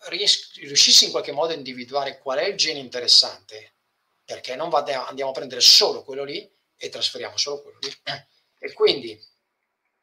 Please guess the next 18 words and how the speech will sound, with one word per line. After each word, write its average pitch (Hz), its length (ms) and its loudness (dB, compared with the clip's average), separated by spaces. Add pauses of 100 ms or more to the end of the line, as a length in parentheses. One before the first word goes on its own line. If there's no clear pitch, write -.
(200)
ehm, 110 680 -6
e 147 100 -12
quindi 127 240 -8
questo 131 220 -4
lo, 117 180 -6
lo 123 80 -14
vediamo 120 240 -6
fra 135 100 -8
un 135 60 -8
attimo 117 300 -8
con 110 80 -12
la 110 60 -10
transgenesi. 107 720 -10 (600)
Eh, 165 360 -4
un 156 140 -8
altro 190 360 0
modo, 151 920 -2 (460)
eh, 131 440 -4